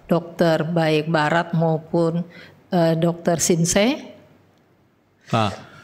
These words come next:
Speaker 2: 钱也都花光了。
Speaker 1: Dan uang sudah habis.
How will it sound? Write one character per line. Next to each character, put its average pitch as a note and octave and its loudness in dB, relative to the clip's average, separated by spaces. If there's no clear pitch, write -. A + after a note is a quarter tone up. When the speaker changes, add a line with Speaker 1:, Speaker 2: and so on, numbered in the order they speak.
Speaker 2:
钱 G#2+ 0
也 G2 0
都 G#2 2
花 G2+ 0
光 F2+ -2
了。 F2 -10
Speaker 1:
Dan E3+ 0
uang E3 2
sudah E3 2
habis. F3 0